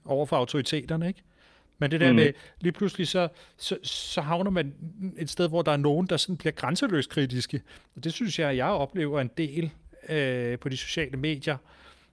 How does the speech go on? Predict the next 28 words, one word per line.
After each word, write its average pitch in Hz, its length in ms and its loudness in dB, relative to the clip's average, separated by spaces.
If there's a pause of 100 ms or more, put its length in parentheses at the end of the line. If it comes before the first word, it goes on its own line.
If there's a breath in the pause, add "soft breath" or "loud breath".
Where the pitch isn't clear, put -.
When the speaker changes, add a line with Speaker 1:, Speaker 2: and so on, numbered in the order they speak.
(160)
Speaker 1:
Øhm, 127 460 0
og 147 140 2
ironisk 151 540 0
nok, 143 300 0
så, 175 220 -2
eller 135 160 -4
et 139 40 -6
eller 165 140 -4
andet 165 140 -2
spøjst - 520 -6
sted, 180 340 -2
så 180 120 -6
har 165 100 -2
jeg 165 100 2
oplevet, 151 500 0
at 139 200 -2
efter 156 240 -2
den 147 120 -2
her 131 260 -2
krig 160 300 -6
startede, 147 560 -2
og 127 100 -4
jeg 135 100 -6
har 156 180 -4
været 127 140 -2
mere 139 420 2
i, 113 280 -6
øh, 101 280 -4